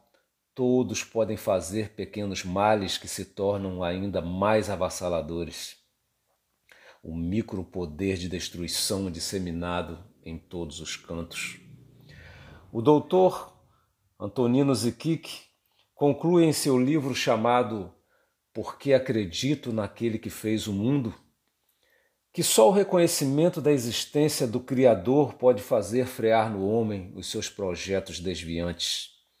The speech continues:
A comparação parece lógica. Assim como a comunidade científica quer que o patrimônio de seu conhecimento, suas descobertas e suas invenções jamais sejam arrancadas das mãos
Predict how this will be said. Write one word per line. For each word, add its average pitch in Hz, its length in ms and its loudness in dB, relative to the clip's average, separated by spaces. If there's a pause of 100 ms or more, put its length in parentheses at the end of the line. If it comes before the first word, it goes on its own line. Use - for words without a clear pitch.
(640)
A - 80 0
comparação 170 760 4
parece 139 440 0
lógica. 92 600 -2 (880)
Assim 139 460 0
como 120 240 2
a 113 80 4
comunidade 107 640 2
científica 113 800 -4
quer 117 280 0
que - 80 -10
o 98 60 -6
patrimônio 110 800 2
de 104 120 -4
seu 117 200 -4
conhecimento, 101 880 -4 (380)
suas 104 300 -4
descobertas 107 840 2
e 107 80 -10
suas 110 360 -6
invenções 104 880 -4 (320)
jamais 113 480 4
sejam 127 320 2
arrancadas 113 720 2
das 107 200 0
mãos 120 720 0